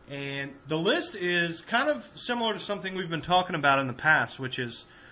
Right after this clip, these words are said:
show and tell and oath in the same deck and maximizing both. Uh, this deck runs four Emrakuls, and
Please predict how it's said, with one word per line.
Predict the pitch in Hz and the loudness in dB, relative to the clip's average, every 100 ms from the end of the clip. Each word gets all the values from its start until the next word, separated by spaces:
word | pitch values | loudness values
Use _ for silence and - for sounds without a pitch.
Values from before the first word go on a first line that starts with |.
| - - | -18 -4
show | - 208 | 4 4
and | 202 | 4
tell | 175 185 | 2 2
and | 151 | 2
oath | 147 147 131 | 0 -2 -4
in | 123 | -8
the | |
same | 120 139 127 | -2 -2 0
deck | 120 123 120 - | 0 -2 -4 -10
and | 123 120 | -10 -6
maximizing | 127 139 131 135 120 117 113 | -2 -2 -2 -4 -4 -6 -10
both. | 113 117 120 - _ _ - | -8 -8 -10 -18 _ _ -14
Uh, | 113 110 110 - - - - - - | -8 -4 -6 -8 -20 -20 -20 -20 -8
this | 165 170 | -4 6
deck | 214 185 | 6 6
runs | 180 151 | 4 0
four | - 175 185 | -4 -2 0
Emrakuls, | 156 156 143 135 117 113 - - - | 0 0 -2 -6 -8 -10 -18 -20 -16
and | 123 120 120 117 113 | -10 -8 -8 -8 -10